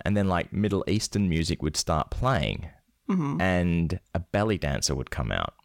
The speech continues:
Speaker 2: <laughs>
Speaker 1: So that's, th-, this is where it gets awkward, because no interest at all. Don't want them coming over at all.
Speaker 2: Yeah.
Speaker 1: So what is the go-to? Is the go-to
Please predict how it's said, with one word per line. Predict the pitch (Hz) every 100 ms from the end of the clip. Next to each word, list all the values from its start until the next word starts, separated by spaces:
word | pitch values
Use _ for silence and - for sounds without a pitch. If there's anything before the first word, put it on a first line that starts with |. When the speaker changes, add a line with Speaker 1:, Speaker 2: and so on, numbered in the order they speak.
| _ 233 -
Speaker 2:
<laughs> | - 302 - - _ -
Speaker 1:
So | - - 180
that's, | 190 - -
th-, | - 175 190
this | 185 196
is | 226 185 -
where | 170 175 160
it | 143
gets | 135 - -
awkward, | 113 120 - 131 135 151 - - - _
because | 151 143 151 135 131 123 - - - _ _ _ -
no | 190 170
interest | 143 143 139 -
at | 123 90
all. | 113 110 123 - _ 120
Don't | 143 147 107
want | 135 -
them | - 120 113 110 113 - -
coming | 127 113
over | 95 98 98 92 -
at | 95 -
all. | 80 69 67 104 _ _
Speaker 2:
Yeah. | 190 156
Speaker 1:
So | 160 131 120 113 110 - _ -
what | 123 139
is | 135 -
the | 117
go-to? | 107 92 - 90 67 - - -
Is | 151 156
the | 190
go-to | 190 185 - 156 95 131